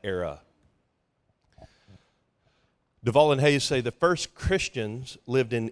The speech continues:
eager expectation of Christ's return. But sixty years after his death, so if Jesus died on the cross about thirty-three-ish A D,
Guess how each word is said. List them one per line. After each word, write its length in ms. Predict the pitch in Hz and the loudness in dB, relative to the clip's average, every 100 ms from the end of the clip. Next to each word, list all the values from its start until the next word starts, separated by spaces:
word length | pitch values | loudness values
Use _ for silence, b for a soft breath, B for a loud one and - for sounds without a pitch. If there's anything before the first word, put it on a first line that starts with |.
| - | -4
eager 340 | 151 175 175 - | -6 -4 -6 -6
expectation 720 | 135 - 139 - 147 - 110 | -8 -8 -2 2 2 0 -10
of 100 | 104 | -10
Christ's 360 | - 120 - 113 | -8 -8 -6 -8
return. 480 | 101 147 123 73 - _ _ _ _ _ _ _ - | -8 -6 -8 -10 -16 _ _ _ _ _ _ _ -10
But 180 | 120 - | -6 -2
sixty 460 | - - - - | -2 -4 -8 -10
years 580 | 151 139 170 127 110 127 | -8 -2 0 0 -4 -4
after 320 | 123 127 117 | -4 -4 -6
his 220 | 110 113 | -8 -8
death, 400 | 92 127 101 120 | -8 -6 -6 -8
so 200 | - 113 | -10 -8
if 100 | 101 | -8
Jesus 280 | - 107 110 | -8 -10 -8
died 220 | - 104 | -4 -4
on 60 | 110 | -4
the 80 | 110 | -6
cross 280 | 95 113 - | -4 -2 -4
about 280 | 101 113 _ _ _ _ _ | -6 -8 _ _ _ _ _
thirty-three-ish 960 | 98 101 107 117 _ 107 104 107 120 - - | -4 -4 -6 -12 _ -8 -6 -6 -8 -10 -6
A 140 | 107 | -6
D, 380 | 123 98 98 | -6 -8 -10